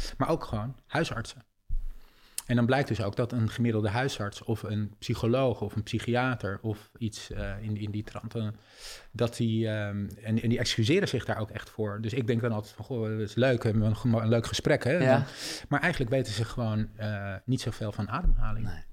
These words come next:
Speaker 1: En, ehm, dus, dus die laten zich dan echt bijscholen door, eh, door ons. En, ehm, maar er is steeds meer, gelukkig, inderdaad, ruimte voor. En
Speaker 2: Ja.
Speaker 1: dat zie je natuurlijk ook aan, eh, nou ja, ehm, eh, hoe heet die, die, ehm,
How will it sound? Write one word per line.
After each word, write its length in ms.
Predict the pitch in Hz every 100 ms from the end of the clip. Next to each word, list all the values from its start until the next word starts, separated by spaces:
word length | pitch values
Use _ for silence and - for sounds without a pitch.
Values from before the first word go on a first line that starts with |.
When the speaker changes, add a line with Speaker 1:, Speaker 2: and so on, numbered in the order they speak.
| - - - _
Speaker 1:
En, 300 | 120 117 113
ehm, 380 | 113 107 107 107
dus, 200 | 104 123
dus 160 | 123 123
die 120 | 139
laten 260 | 127 110 101
zich 160 | 107
dan 180 | - -
echt 220 | 143 -
bijscholen 680 | 110 135 151 - 113 101 101
door, 260 | 98 101 104
eh, 80 | 104
door 140 | 104 107
ons. 320 | 185 139 - - - - - - -
En, 340 | 117 120 113
ehm, 400 | 113 104 104 104 104 _ _ _ _ - -
maar 160 | 120
er 80 | 123
is 140 | 151
steeds 320 | - 160 151 127
meer, 280 | 104 101
gelukkig, 580 | 95 123 135 - 110 -
inderdaad, 460 | - 110 104 98 -
ruimte 320 | 120 139 -
voor. 320 | - 107 101 98
En 80 |
Speaker 2:
Ja. 60 | 107
Speaker 1:
dat 120 | 113
zie 120 | -
je 60 | 120
natuurlijk 320 | 107 104 -
ook 140 | 104 -
aan, 220 | 107 107 - - - - -
eh, 100 | 98 95 95 98
nou 140 | 107 104
ja, 160 | 95 -
ehm, 540 | 101 98 101 101 101 113 143 -
eh, 240 | 104 98 98 85
hoe 100 | 101
heet 220 | 110 -
die, 160 | 113
die, 220 | 107 107 107
ehm, 280 | 104 104